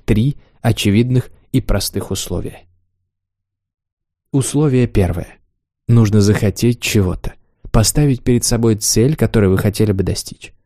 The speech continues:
Пусть даже эта цель покажется вам на первый взгляд недостижимой. Условие второе. Нужно поверить, что вы сможете этой цели достичь.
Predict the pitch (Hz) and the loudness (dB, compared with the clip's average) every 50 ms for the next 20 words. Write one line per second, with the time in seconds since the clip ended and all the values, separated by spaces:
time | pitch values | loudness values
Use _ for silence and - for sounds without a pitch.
0 | _ _ _ _ _ - - - 165 165 135 127 143 160 165 143 143 - 131 131 | _ _ _ _ _ -8 -2 0 2 2 2 2 2 2 4 2 2 0 0 0
1 | - 123 - - - 160 151 - 131 - - 147 135 131 - - 123 127 123 123 | 0 -2 0 0 0 0 0 -2 -4 -2 -2 -2 -2 -2 -2 -2 0 0 0 0
2 | 120 110 - 139 143 143 131 120 110 110 113 123 135 131 - 120 113 120 131 123 | 0 0 0 0 2 2 2 2 0 0 0 0 0 0 0 0 2 2 2 2
3 | 123 120 - - - 123 113 107 95 - - - _ _ _ _ _ _ _ _ | 0 0 -2 -2 -4 -4 -2 -4 -6 -6 -10 -16 _ _ _ _ _ _ _ _
4 | _ _ _ _ _ _ _ _ _ _ _ _ _ _ _ _ - 123 113 - | _ _ _ _ _ _ _ _ _ _ _ _ _ _ _ _ -4 -2 -2 0
5 | - 143 151 131 135 131 123 - - - 117 104 92 80 - - - _ _ _ | 2 2 4 4 4 2 2 0 0 0 0 0 0 -2 -6 -10 -14 _ _ _
6 | _ _ _ _ _ _ _ _ _ - 117 117 113 104 104 107 - 107 107 110 | _ _ _ _ _ _ _ _ _ 0 2 4 4 4 2 2 0 0 0 0
7 | 127 127 120 113 107 - - - - - - - - - 113 101 95 90 92 107 | 0 0 0 -2 -2 -6 -10 -18 -14 -10 -8 -8 -4 0 0 0 2 2 2 2
8 | 127 143 - - 101 95 92 104 127 135 - 117 - - 110 - - 101 95 - | 0 0 -2 -2 0 0 2 2 0 -2 -2 -4 -4 -4 -4 -2 -2 -4 -4 -4
9 | - - 95 95 92 90 87 92 - - - - - - | -4 -2 -2 -2 -2 -2 -4 -6 -8 -10 -14 -16 -20 -20